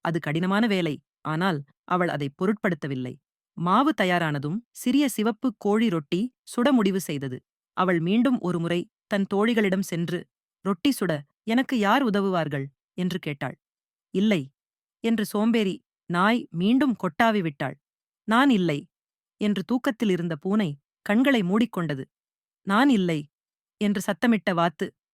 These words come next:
சத்தமாக சத்தமிட்டது. "மிகவும் நல்லது"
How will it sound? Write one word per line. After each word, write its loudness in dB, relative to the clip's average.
சத்தமாக 2
சத்தமிட்டது. -4
"மிகவும் 2
நல்லது" 0